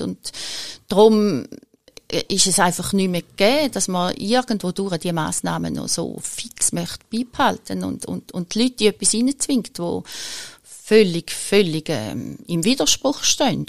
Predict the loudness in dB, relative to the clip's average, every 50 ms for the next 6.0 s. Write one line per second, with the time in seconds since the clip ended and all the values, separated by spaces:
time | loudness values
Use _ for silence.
0 | -4 -2 -2 -2 -2 -4 -8 -10 -8 -4 -4 -2 0 0 -2 -2 -4 -6 -6 -8
1 | -4 -2 0 0 0 0 -4 -6 -4 0 0 0 2 0 -2 -2 -2 -4 -4 -2
2 | 0 0 0 0 -2 -2 -4 -6 -6 -4 -2 0 0 0 -2 -6 -6 -4 -2 -2
3 | 0 -2 -2 -4 -4 -4 -2 -2 -2 -4 -6 -8 -8 -8 -10 -12 -12 -10 -10 -8
4 | -6 -6 -4 -4 -6 -6 _ _ _ _ _ _ _ _ _ _ 2 4 6 6
5 | 6 6 4 4 4 4 2 0 2 2 2 0 2 0 -2 -2 -2 -4 -6